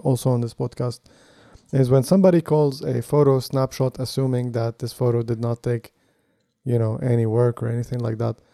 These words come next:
We don't necessarily know. And, and sometimes you have to, uh, know that it depends on the moment. It depends on what you have to sacrifice.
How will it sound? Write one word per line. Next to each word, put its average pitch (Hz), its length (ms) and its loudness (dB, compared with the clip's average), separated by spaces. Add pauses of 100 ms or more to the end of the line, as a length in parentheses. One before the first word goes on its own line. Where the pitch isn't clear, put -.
(400)
We 156 80 2
don't 226 140 6
necessarily 208 420 4
know. 147 340 2
And, 113 380 -2 (680)
and 131 240 2
sometimes 202 460 2
you 175 80 2
have 170 340 2
to, 156 300 0
uh, - 320 -6
know 160 340 0
that 139 400 -2 (800)
it 143 140 2
depends 170 420 0
on 165 200 2
the 160 80 0
moment. 160 440 0
It 117 100 -6
depends 135 320 -4
on 135 200 -2
what 147 220 0
you 151 100 2
have 139 240 -2
to 135 100 -4
sacrifice. - 720 -4